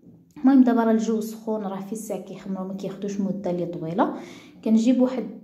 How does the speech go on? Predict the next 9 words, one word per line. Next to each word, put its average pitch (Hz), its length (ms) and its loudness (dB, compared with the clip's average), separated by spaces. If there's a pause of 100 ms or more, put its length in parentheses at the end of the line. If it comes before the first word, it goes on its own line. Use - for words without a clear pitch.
(100)
لاطا 220 760 2
ولا 190 240 -4
واحد 180 180 -6 (140)
اناء، 247 380 -2
كنرشوا 190 800 -6
بالقليل 196 500 -4
من 185 100 -2
الزيت 202 380 0
النباتيه، 196 880 -4